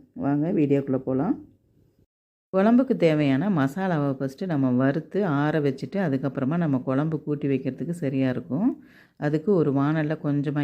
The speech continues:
எண்ணெய் ஊத்திட்டு ஒரு ஸ்பூன் ஜீரகம், ஒரு ஸ்பூன் மிளகு, ஒரு ஆறு, ஏழு பல்லு பூண்டு, சின்ன வெங்காயம் ஒரு பத்து சேர்த்துருக்கேன். இது எல்லாத்தையும் சேர்த்து நல்லா வதக்கிக்கலாம். இந்த மசாலாவை பார்த்திங்கன்னா திரும்பவும் காய் கூட சேர்த்து வதக்குறதுனால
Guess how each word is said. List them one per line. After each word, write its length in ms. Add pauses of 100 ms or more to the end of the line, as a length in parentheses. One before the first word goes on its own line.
(140)
எண்ணெய் 260
ஊத்திட்டு 300 (120)
ஒரு 200
ஸ்பூன் 360
ஜீரகம், 520
ஒரு 120 (100)
ஸ்பூன் 300
மிளகு, 380 (640)
ஒரு 100 (180)
ஆறு, 200
ஏழு 160
பல்லு 220 (100)
பூண்டு, 340 (200)
சின்ன 260
வெங்காயம் 420
ஒரு 160
பத்து 300
சேர்த்துருக்கேன். 580 (460)
இது 160
எல்லாத்தையும் 400
சேர்த்து 340
நல்லா 220
வதக்கிக்கலாம். 640 (1040)
இந்த 180
மசாலாவை 480
பார்த்திங்கன்னா 360 (100)
திரும்பவும் 480
காய் 200 (120)
கூட 120 (120)
சேர்த்து 320
வதக்குறதுனால 680